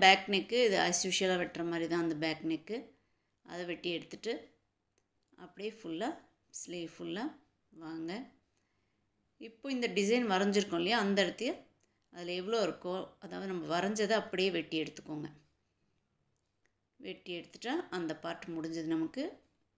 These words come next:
இதோ இந்த மாதிரி தான் வரும். மேலே ஒரு பார்ட்டு, கீழே ஒரு பார்ட்டு. So நான் ரெண்டு இதை ரெண்டு கலரில் வெட்ட போகிறேன். ஃபஸ்ட்டு அந்த மேல் பார்ட்டை அப்படியே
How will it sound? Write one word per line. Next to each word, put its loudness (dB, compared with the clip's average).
இதோ -10
இந்த -6
மாதிரி 0
தான் -2
வரும். 0
மேலே -6
ஒரு -12
பார்ட்டு, -12
கீழே -6
ஒரு -6
பார்ட்டு. -10
So -10
நான் 2
ரெண்டு 8
இதை 6
ரெண்டு 6
கலரில் 6
வெட்ட -2
போகிறேன். -8
ஃபஸ்ட்டு -4
அந்த 0
மேல் 4
பார்ட்டை 2
அப்படியே -4